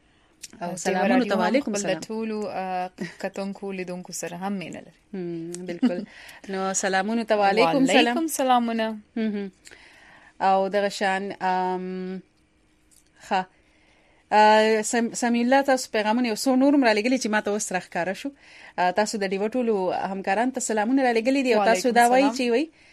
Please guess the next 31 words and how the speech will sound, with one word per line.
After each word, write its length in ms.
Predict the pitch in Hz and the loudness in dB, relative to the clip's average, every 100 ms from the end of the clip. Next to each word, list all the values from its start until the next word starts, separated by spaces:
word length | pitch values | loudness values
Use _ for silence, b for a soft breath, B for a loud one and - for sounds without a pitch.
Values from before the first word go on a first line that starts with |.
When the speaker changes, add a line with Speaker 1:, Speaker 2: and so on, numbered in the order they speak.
| b b b b _ | b b b b _
Speaker 1:
آه، 520 | - 185 190 190 190 190 | 0 2 4 4 2 2
او 500 | - 190 196 196 196 | 0 0 0 -2 -4
د 120 | 190 | 0
دې 120 | 208 269 | 0 2
پوښت-، 320 | 262 - 226 | 0 2 4
دې، 360 | 247 277 262 | 6 4 2
دې 80 | 277 | 2
ته 120 | 285 | 2
دې 240 | 233 220 180 | 4 2 0
پروډوسر 380 | - 202 208 247 | -2 -4 -2 -2
صاحب 280 | 180 165 | -2 -4
غوږ 100 | 170 | -6
شي، 180 | - 180 | -6 -8
غوږ 420 | 170 180 175 170 | -6 -6 -2 -4
شي 160 | - 175 | -4 -10
که 140 | 185 | -6
نه؟ 160 | 208 294 - | -4 -4 -2
Speaker 2:
<laughs> 220 | 202 - 202 | -2 -2 -2
Speaker 1:
پروډوسر 320 | 208 214 247 | 0 0 0
صاحب 180 | 247 214 | 0 -4
خو 60 | 190 | -2
غوږ 240 | 220 226 | -2 -2
نشته. 280 | 233 - - - - 381 - - | -4 -2 -4 2 4 6 4 0
<laughs> 520 | - 427 - 427 - | -4 -8 -4 -4 0
پروډوسر 320 | 269 233 269 | -2 2 2
صاحب 160 | 269 240 | 2 0
غوږ 160 | 254 254 | 0 -2
نشته، 180 | 285 196 | -4 -4
بټنه 300 | 190 208 202 | -2 -2 -2
ورته 180 | 170 170 | -4 -4
وامه. 260 | 175 175 | -4 -6